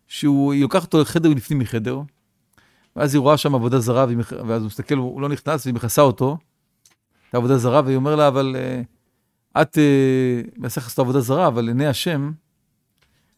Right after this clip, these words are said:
משוטטות בכל הארץ." ואז הוא רואה את דמות דיוקנו של אביו, אז הוא אומר, "וואי, דמות אבא אני רואה." אז היא אומרת לו, "איפה?"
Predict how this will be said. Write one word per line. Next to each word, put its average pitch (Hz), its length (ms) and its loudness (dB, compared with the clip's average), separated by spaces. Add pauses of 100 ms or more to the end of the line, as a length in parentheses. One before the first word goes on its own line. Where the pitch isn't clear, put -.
(120)
משוטטות 127 360 -2
בכל 139 240 -2
הארץ." - 520 -10 (880)
ואז 143 200 -2
הוא 143 80 0
רואה 151 380 4 (200)
את 107 120 -6
דמות 127 440 -2
דיוקנו 120 340 -4
של 113 160 -6
אביו, 101 260 -4 (840)
אז 113 100 -10
הוא 131 80 -2
אומר, 147 100 0
"וואי, 170 180 0 (300)
דמות 143 400 -6
אבא 180 200 0
אני 139 100 2
רואה." 113 160 -2
אז 107 60 -8
היא - 920 -20
אומרת 139 160 -6
לו, 165 60 -6
"איפה?" 151 260 -6